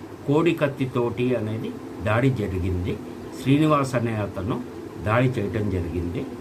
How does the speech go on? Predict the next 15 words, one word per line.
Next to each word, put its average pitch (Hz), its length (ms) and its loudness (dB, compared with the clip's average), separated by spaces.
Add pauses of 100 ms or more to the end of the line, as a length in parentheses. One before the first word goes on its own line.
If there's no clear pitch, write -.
(480)
ఆ 131 80 4
తర్వాత 131 420 2
వచ్చేసి 123 460 0
అతన్ని 117 480 0
పట్టుకున్నారు, 110 840 2
జైల్లో 110 280 2
పెట్టారు. 101 420 -2
ఆ 131 120 0
కేసు 113 380 -2
నడుస్తోంది. 98 600 -2
నేను 117 480 -2
శిక్ష 107 300 -2
పడిందా 107 540 2
లేదా, 107 400 0
లేకపోతే 101 680 0